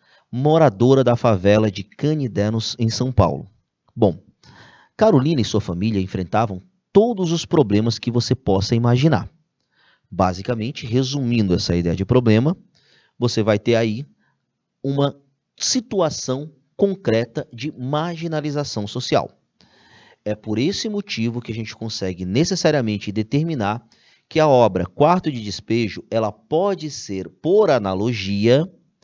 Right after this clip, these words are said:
relacionada a diversos temas diferentes do nosso Exame Nacional do Ensino Médio, principalmente porque eu tenho certeza que o tema do enem será um problema social.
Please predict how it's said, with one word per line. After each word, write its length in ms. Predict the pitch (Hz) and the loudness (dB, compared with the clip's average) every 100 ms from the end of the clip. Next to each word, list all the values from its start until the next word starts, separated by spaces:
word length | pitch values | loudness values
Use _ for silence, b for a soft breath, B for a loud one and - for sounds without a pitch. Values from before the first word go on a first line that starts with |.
| b b b - | b b b -6
relacionada 1120 | 156 165 156 - 131 107 117 135 95 87 92 B B B | -2 0 -2 -4 -6 -4 0 0 0 -2 -4 B B B
a 140 | 147 | 4
diversos 840 | 156 151 160 117 131 156 - 156 - | 4 2 -2 4 4 4 0 -6 -6
temas 460 | - 120 123 123 | 0 2 2 -2
diferentes 800 | 127 160 185 113 104 107 131 - - b b b | -4 0 2 2 0 -4 -8 -10 -16 b b b
do 100 | 156 | -6
nosso 300 | 135 110 - | -2 -2 -4
Exame 320 | 127 104 101 | -6 -6 -6
Nacional 420 | 107 110 - 107 104 | -4 -4 -4 -4 -4
do 60 | |
Ensino 300 | 117 - 160 | -4 -4 0
Médio, 340 | 147 80 - - b b _ | 2 2 -4 -14 b b _
principalmente 760 | - 151 - 170 180 143 113 - | 6 6 4 2 2 4 2 -2
porque 260 | 147 139 | -6 -2
eu 60 | 120 | -2
tenho 240 | - 120 | -2 -4
certeza 720 | 127 - 196 - 117 117 139 151 _ _ _ - | 0 2 2 4 4 4 2 0 _ _ _ -8
que 100 | 175 | -6
o 40 | |
tema 400 | 175 113 101 95 | -4 -2 0 0
do 160 | 110 147 | 2 4
enem 340 | 139 110 135 - b b | 6 4 2 -8 b b
será 520 | - 196 151 110 - | 4 8 10 10 6
um 140 | 139 147 | -2 0
problema 540 | - 180 120 104 104 | 4 4 6 4 4
social. 520 | 117 143 - 104 60 | 2 2 4 4 2